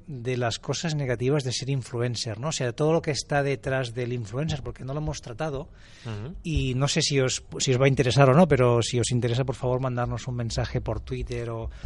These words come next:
Speaker 1: o por alguna de las redes
Speaker 2: Sí, sí,
Speaker 1: sociales.
Speaker 2: de, de hecho, de, de la misma forma que muchas veces nos, nos, ah, ah, habéis ya empezado a,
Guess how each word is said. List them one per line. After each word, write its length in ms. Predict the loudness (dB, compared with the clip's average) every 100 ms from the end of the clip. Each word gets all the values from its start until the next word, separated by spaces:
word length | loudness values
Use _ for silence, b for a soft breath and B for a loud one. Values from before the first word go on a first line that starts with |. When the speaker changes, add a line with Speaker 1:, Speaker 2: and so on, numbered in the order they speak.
| B B
Speaker 1:
o 60 | 0
por 140 | 4
alguna 200 | 4 6
de 60 | 6
las 100 | 6
redes 180 | 6 6
Speaker 2:
Sí, 80 | 4
sí, 40 |
Speaker 1:
sociales. 400 | 6 6 6 2
Speaker 2:
de, 80 | -2
de 40 |
hecho, 160 | -2 0
de, 120 | 0
de 100 | -2
la 100 | -6
misma 240 | -6 -6 -4
forma 320 | -6 -6 -6
que 80 | -6
muchas 240 | -6 -6
veces 260 | -6 -6 -6
nos, 260 | -8 -8 -10
nos, 300 | -10 -8 -6
ah, 580 | -8 -8 -10 -10 -10 -12
ah, 300 | -14 -16 -18 -16
habéis 280 | -12 -8 -6
ya 360 | -2 0 0 -4
empezado 560 | -10 -12 -8 -4 -2
a, 220 | -2 -2